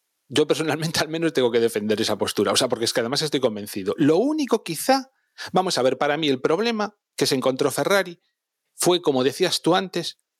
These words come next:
el safety car que produce Leclerc. Leclerc no solo se jodió su carrera, sino que jodió la de Carlos. Porque ahí, claro, o sea, ¿qué hacía Ferrari?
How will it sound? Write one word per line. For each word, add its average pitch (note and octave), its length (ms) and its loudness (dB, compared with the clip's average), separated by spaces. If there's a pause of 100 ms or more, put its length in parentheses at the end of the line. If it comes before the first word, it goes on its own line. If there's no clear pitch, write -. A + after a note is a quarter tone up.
(540)
el B2 320 0
safety D3 360 2
car D#3 180 -2
que A2+ 120 -2
produce G#2 360 -2
Leclerc. F2+ 460 -4
Leclerc C#3 420 0
no F#3+ 180 2
solo F#3 220 2
se C#3+ 120 -2
jodió B2 260 0
su - 140 -2
carrera, E3+ 400 -2
sino B2 240 0
que A#2+ 80 0
jodió A#2+ 260 2
la G#2 80 -2
de F#2+ 120 -10
Carlos. - 580 -14 (300)
Porque D3+ 280 0
ahí, A3+ 140 0
claro, A2 380 -2
o - 40 -6
sea, B2 160 0
¿qué A3 140 0
hacía A#2 340 0
Ferrari? F#2 600 -4